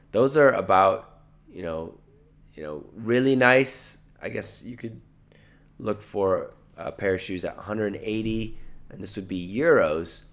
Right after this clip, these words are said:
<clears throat> And so if this was fixed side by, um, these would be, uh, here in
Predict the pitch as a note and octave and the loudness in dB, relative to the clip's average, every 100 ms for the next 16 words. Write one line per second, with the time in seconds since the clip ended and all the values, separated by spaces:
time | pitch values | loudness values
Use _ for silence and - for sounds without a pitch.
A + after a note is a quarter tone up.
0 | - - - - - - - D#3+ C#2 A#1+ | -20 -20 -20 -20 -20 -18 -4 -2 -2 -4
1 | - - - F2 F2+ F2+ F#2 F#2 F2 F#2+ | -10 -20 -12 -6 -4 -2 -2 -4 -4 0
2 | F#2 F2 - - - - - - G2+ - | 0 -2 -10 -20 -20 -20 -16 -6 -4 0
3 | B2+ E3+ - D#3+ A#2+ - - - - B2+ | 2 4 4 4 4 0 -4 -20 -6 -4
4 | - - A2+ G2+ F2+ - G#2+ G#2+ F#2 D2+ | -2 4 4 4 0 2 6 8 8 6
5 | D#2+ F2+ - _ _ _ _ - - F#2 | 0 -4 -10 _ _ _ _ -20 -12 -6
6 | F2+ E2+ E2 - _ _ _ _ _ _ | -6 -6 -10 -16 _ _ _ _ _ _
7 | _ _ _ _ _ - - G2+ - A2 | _ _ _ _ _ -16 -16 -12 -6 -4
8 | G2+ F#2+ G2+ G2 F#2+ F#2+ F#2 F#2 E2+ - | -4 -2 -4 -4 -4 -2 -2 -2 -6 -14
9 | _ _ _ _ _ - A2 G2+ E2+ - | _ _ _ _ _ -20 -14 -10 -10 -12
10 | - - G#2+ G2+ F#2+ F2 - - E2+ E2 | -20 -8 -2 2 2 0 -6 -10 -8 -8
11 | E2+ | -10